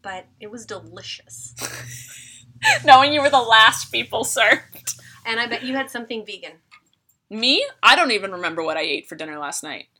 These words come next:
Speaker 1: Well, it was something vegan, so I'm right. That's another dollar, dollar bill.
Speaker 2: Uh, what was it? Mom, I'm drawing a blank on what I ate for dinner last night. Matt said, then, then we ate, and then I was Chipotle.
Speaker 1: Chipotle. Vegan.
Speaker 2: Yes, it was vegan.
Speaker 1: See, I was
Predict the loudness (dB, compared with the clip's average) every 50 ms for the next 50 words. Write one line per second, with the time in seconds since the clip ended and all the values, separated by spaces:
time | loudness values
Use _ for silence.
0 | _ _ _ -18 -14 -14 -14 -14 -14 -14 -14 -14 -16 -16 -16 -18 -16 -16 -16 -16
1 | -18 -18 -18 -16 -16 -16 -16 -16 -16 -16 -18 -18 -20 _ -20 -16 -14 -12 -12 -12
2 | -10 -8 -8 -8 -8 -8 -10 -12 -12 -12 -12 -14 -16 -16 -18 -18 -20 _ _ _
3 | _ _ _ _ -20 -16 -8 -4 -2 -2 -2 -2 -2 -2 -2 -2 -4 -4 -8 -8
4 | -10 _ _ _ _ _ _ _ _ _ 0 2 2 2 2 2 2 2 2 4
5 | 2 0 2 2 2 2 0 0 0 2 0 0 0 -4 -4 2 2 4 4 6
6 | 4 4 2 2 0 -2 -4 -6 -6 -6 -4 -4 -4 -4 -4 -4 -4 -6 -6 -8
7 | -8 -8 -8 -12 _ _ _ _ _ _ _ _ _ _ -10 -6 -4 -2 -2 -2
8 | -4 -6 -8 -10 -8 -6 -6 -6 -6 -6 -8 -10 -14 -12 -10 -8 -6 -6 -6 -6
9 | -8 -8 -10 -8 -6 -6 -4 -6 -6 -10 -10 -8 -8 -8 -8 -8 -8 -8 -6 -4
10 | -4 -4 -4 -6 -8 -10 _ _ _ _ _ -4 -2 0 0 0 0 -2 -4 -2
11 | 0 2 2 2 2 0 4 6 8 8 10 10 8 8 6 -4 -14 -12 -12 -12
12 | -10 -10 -8 -8 -8 -8 -6 -6 -6 -6 -6 -8 -8 -10 -10 -10 -16 -12 -6 -6
13 | -6 -6 -6 -10 -14 _ _ _ _ _ _ _ -12 -6 -2 -2 -2 -2 -4 -8
14 | -8 -10 -10 -6 -4 -4 -2 0 0 0 0 -2 -10 -12 -12 -10 -10